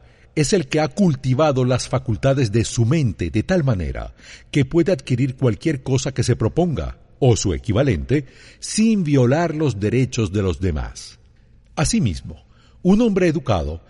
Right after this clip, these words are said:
sabe dónde buscar o a quién acudir por los conocimientos que necesita. Henry Ford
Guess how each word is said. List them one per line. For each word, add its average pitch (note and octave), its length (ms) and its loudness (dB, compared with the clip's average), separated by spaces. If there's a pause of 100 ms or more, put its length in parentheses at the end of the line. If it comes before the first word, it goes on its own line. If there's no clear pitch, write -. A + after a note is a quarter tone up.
(120)
sabe E3 280 2
dónde E3 300 2
buscar C3+ 480 0
o A2+ 180 4
a A2 140 0
quién F3 220 0
acudir C3+ 560 0
por A#2+ 180 0
los B2 160 0
conocimientos C3 800 0
que A2+ 100 0
necesita. E2+ 640 -6 (580)
Henry A3 300 2
Ford E2 340 -6